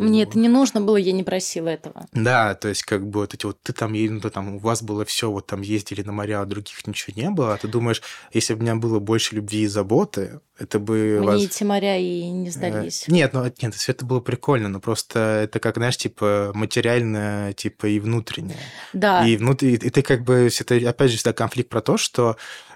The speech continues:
Speaker 2: э, какое бы ни было материальное, внутреннее, как раз именно из, из этих вот внутренних маленьких детей, внутреннее
Speaker 1: Мгм.
Speaker 2: всегда будет давлеть, потому что именно это важно. Потому что деньги, там, всё остальное, оно может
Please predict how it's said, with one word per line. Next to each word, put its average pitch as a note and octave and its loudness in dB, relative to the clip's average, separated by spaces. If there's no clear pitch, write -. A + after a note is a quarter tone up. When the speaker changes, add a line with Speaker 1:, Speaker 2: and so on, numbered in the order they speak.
Speaker 2:
э, G#2+ -8
какое C3+ 4
бы B2 0
ни B2+ 4
было A#2+ 0
материальное, A#2+ 4
внутреннее, G#2+ 0
как - -10
раз G#2+ 0
именно A2 0
из, G#2+ -2
из A2 0
этих - -4
вот - -10
внутренних G#2+ -4
маленьких G#2+ -4
детей, A#2+ 2
внутреннее A2 0
Speaker 1:
Мгм. G2+ -2
Speaker 2:
всегда A2 0
будет G2+ -4
давлеть, G#2 0
потому F#2 -8
что - -6
именно G#2 0
это G#2 -2
важно. G#2+ -2
Потому G#2 -4
что - -6
деньги, A#2+ -2
там, A2 -6
всё - -4
остальное, A#2+ -2
оно A2 -4
может A2+ -4